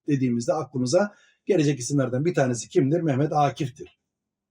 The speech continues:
Türkiye'de Mehmet Akif uzmanı diyeceğimiz bir isim.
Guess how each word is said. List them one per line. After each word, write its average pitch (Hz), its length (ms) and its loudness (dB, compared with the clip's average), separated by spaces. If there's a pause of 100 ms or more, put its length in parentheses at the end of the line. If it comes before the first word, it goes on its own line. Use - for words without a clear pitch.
(640)
Türkiye'de 135 360 0
Mehmet 143 240 0
Akif 143 260 -2
uzmanı 139 420 0
diyeceğimiz 131 480 0
bir 101 80 -4
isim. 208 360 -2